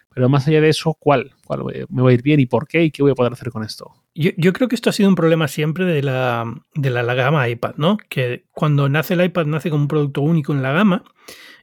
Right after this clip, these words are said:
Speaker 2: y cuando empiezan a diversificar, no saben muy bien hacia dónde ir. Porque el Mini originalmente era simplemente un iPad más pequeño, pero ahora es más potente que el iPad básico, por ejemplo. Eh, entonces casi parece como que es un Air pequeño,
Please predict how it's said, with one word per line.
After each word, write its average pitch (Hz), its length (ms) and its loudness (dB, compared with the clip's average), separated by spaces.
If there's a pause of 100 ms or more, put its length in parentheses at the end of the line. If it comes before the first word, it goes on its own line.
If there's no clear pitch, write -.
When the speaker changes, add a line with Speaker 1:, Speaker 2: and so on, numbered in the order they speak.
Speaker 2:
y 185 80 -2
cuando 143 240 2
empiezan 175 300 0
a 185 40 4
diversificar, 160 920 -2 (120)
no 147 340 0
saben 160 280 2
muy 139 160 2
bien 147 200 0
hacia 135 220 -4
dónde 120 260 -4
ir. 120 180 -12 (460)
Porque 139 340 -4
el 139 140 0
Mini 220 440 2
originalmente 175 1000 -2
era 156 240 -2
simplemente 143 460 0
un 143 80 0
iPad 135 200 -2
más 120 180 -4
pequeño, 139 520 -2
pero 120 160 -2
ahora 131 260 2
es - 260 -6
más 135 300 0
potente 160 480 0
que 127 80 0
el 135 80 2
iPad 123 280 0
básico, - 480 -2
por - 140 -6
ejemplo. - 460 -4 (640)
Eh, 135 400 2
entonces 156 340 0
casi 180 300 2
parece 151 380 0
como 139 200 2
que 151 120 -2
es 143 100 -6
un 160 200 2 (100)
Air 180 300 2 (300)
pequeño, 123 520 -2